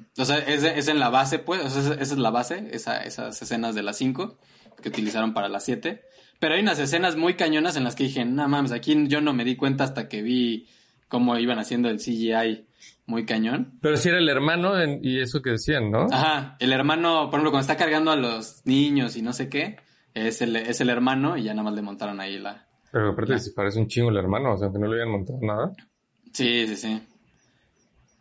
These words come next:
Speaker 1: Y
Speaker 2: Sí, pero eso estuvo bien culero. Pero gracias a, gracias a lo que pasó, o sea, qué feo decir eso. Pero esa película,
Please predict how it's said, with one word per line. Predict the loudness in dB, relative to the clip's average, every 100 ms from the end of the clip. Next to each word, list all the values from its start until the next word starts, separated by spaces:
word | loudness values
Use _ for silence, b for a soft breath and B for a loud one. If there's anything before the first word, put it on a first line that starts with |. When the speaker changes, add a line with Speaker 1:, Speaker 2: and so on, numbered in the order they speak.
| _ _ _
Speaker 1:
Y | 2 4
Speaker 2:
Sí, | 6 4 4
pero | 2
eso | 0 0
estuvo | 2 2 4
bien | 2 0 0
culero. | 0 0 0
Pero | 0 2
gracias | 2 2 0
a, | 0 -2 -2
gracias | -2 0 0
a | 0
lo | 0
que | -2
pasó, | -2 0 0
o | 0
sea, | -2 -2
qué | -6
feo | -2 -2 -2
decir | -4 -2 -2
eso. | -2 -4 -6 -8 _ _ _ _ _ _ _
Pero | -2 0 0
esa | 0 -2 -2
película, | -2 -2 0 2 2